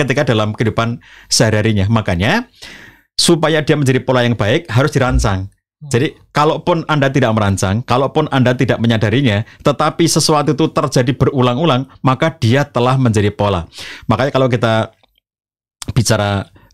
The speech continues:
Speaker 1: dalam teori-teori pendidikan itu ada namanya pola asuh anak itu ya. Kalau di dunia barat ada empat teori tentang empat pola asuh anak itu. Empat pola asuh ini ya, misalnya namanya ada yang otoriter, kemudian ada yang namanya, eh,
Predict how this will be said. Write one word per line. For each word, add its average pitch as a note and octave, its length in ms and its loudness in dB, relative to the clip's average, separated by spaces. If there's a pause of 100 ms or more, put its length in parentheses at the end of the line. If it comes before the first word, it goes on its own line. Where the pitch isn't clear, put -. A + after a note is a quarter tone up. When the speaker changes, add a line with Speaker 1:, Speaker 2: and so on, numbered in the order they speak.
Speaker 1:
dalam G3+ 240 2
teori-teori G#3 480 2
pendidikan G2+ 400 0
itu G2+ 160 0
ada G#2 160 0
namanya G2 240 0
pola G2+ 320 -2
asuh G2+ 240 0
anak G2+ 240 2
itu F2 140 -6
ya. - 20 0
Kalau G2 160 0
di F#2 320 0 (320)
dunia G#2 240 2
barat G#2+ 240 -2
ada G#2 160 -2
empat G2 320 -2 (400)
teori G#2 320 4
tentang F#2+ 480 2 (240)
empat B2 320 -2
pola G#2+ 320 0
asuh A2+ 320 0
anak A#2 240 0
itu. G#2+ 140 -2 (640)
Empat G3 400 -2
pola G3 240 2
asuh G3 160 2
ini G#3+ 160 0
ya, C#3+ 80 2
misalnya D3 400 0
namanya B2 480 2
ada A#2+ 160 -2
yang G#2 240 0
otoriter, A2 720 0
kemudian G#2 480 -2
ada G2+ 160 -2
yang G2 160 0
namanya, G2 640 0 (340)
eh, G2 580 0